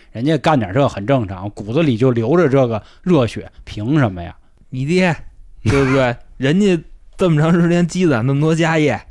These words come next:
Speaker 1: 嗯。
Speaker 2: 你就因为你上个学，你给同学霸凌，这事儿到时候扒出来，公司股市都，都不行了。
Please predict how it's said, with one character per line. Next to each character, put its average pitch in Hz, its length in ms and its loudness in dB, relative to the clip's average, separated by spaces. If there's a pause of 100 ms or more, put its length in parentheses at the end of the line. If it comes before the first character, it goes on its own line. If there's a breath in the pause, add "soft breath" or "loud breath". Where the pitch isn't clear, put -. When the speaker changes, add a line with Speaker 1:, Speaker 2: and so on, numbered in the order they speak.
Speaker 1:
嗯。 107 260 -6
Speaker 2:
你 120 120 -4
就 160 140 2
因 190 180 4
为 190 100 2
你 143 140 0
上 160 240 -2
个 143 60 2
学， 143 200 2
你 175 140 2
给 160 80 2
同 139 180 -2
学 170 80 0
霸 160 160 -2
凌， 123 260 -2
这 165 160 0
事 165 60 0
儿 160 100 0
到 151 140 0
时 151 60 2
候 180 80 0
扒 185 240 -2
出 156 100 0
来， 143 120 0
公 156 180 -2
司 170 120 -2
股 131 200 -6
市 160 220 0
都， 143 100 -2 (180)
都 170 80 -2
不 160 160 -2
行 120 140 -4
了。 135 180 -2